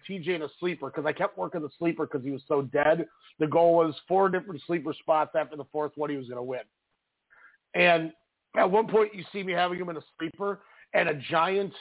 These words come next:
like, g-, gallon jug of wa-, empty water comes flying in the ring, and I, like, hop and save it with my hand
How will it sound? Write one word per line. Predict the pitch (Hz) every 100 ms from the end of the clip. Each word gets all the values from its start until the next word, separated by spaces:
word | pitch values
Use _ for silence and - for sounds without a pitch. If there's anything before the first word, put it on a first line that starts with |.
| -
like, | 165 160 127 - _ _ _ _ 147 123
g-, | 143 160
gallon | 170 175 185 170
jug | 143 170
of | 160 135
wa-, | 151 156 -
empty | 180 175 180
water | 151 151 165
comes | 165 165 151
flying | - 147 151 160
in |
the | 151
ring, | 135 143 175 180 _ - -
and | 170
I, | 170 185
like, | 190 180
hop | - 175 -
and | 185 -
save | 190 170
it | 165
with | 165 151
my | 147 135
hand | 151 147 170 143 143